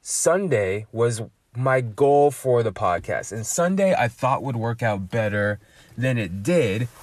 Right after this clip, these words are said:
just because I have a side gig, I guess you call it, side hustle,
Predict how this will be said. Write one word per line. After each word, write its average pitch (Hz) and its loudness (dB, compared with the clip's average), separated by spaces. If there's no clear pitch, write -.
just 135 -4
because 120 0
I 117 0
have 107 -2
a 92 -2
side 151 0
gig, 95 -4
I 101 0
guess 92 -6
you 98 -10
call 90 -4
it, 90 -2
side 113 0
hustle, 92 -4